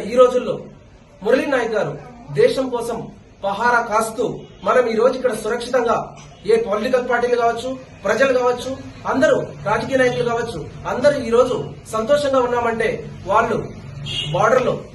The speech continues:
వాళ్ళు పడుతున్న శ్రమే. ఈ రోజు మనం అందరం హాయిగా నిద్రపోతున్నామంటే వాళ్ళ పోరాట స్ఫూర్తే. ఖచ్చితంగా మురళీ నాయక్ గారు ఈ గడ్డ మీద పుట్టి, పుట్టినందుకు మేము కూడా ఈ గడ్డ మీద ఉన్నందుకు చాలా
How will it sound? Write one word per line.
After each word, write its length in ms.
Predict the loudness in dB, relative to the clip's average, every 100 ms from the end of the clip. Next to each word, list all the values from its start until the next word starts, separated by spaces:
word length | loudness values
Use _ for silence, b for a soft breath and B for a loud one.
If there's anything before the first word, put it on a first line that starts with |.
| -4
వాళ్ళు 220 | -2 0 0
పడుతున్న 300 | 0 0 -2 0
శ్రమే. 220 | -2 0 -2 -6 -8
ఈ 20 | -2
రోజు 180 | 2 2
మనం 140 | 2 2
అందరం 240 | 2 2 0 -4 -10 -2
హాయిగా 280 | 4 4 4
నిద్రపోతున్నామంటే 760 | 2 2 4 4 2 0 0 -2 -4 -8 -6
వాళ్ళ 160 | 0 2 2
పోరాట 300 | 0 2 2 0
స్ఫూర్తే. 360 | -2 -4 -2 -6 -6 -10 -6
ఖచ్చితంగా 480 | -2 -2 2 4 4 0 -4 -14 -8 -2
మురళీ 240 | 0 0 2
నాయక్ 220 | 2 2
గారు 180 | 2 0 -2 -10 -14 -12 -10 -4
ఈ 40 | 4
గడ్డ 160 | 4 6 6
మీద 140 | 4 2
పుట్టి, 240 | -4 -4 -4 -6 -12 -14 -8
పుట్టినందుకు 480 | -4 2 2 2 -4 -10 -8 4
మేము 220 | 6 6 4
కూడా 120 | 0 0
ఈ 40 | -2
గడ్డ 120 | -4 -2
మీద 100 | -2
ఉన్నందుకు 300 | -2 -4 -6 -10 -14 -10 -4
చాలా 180 | 0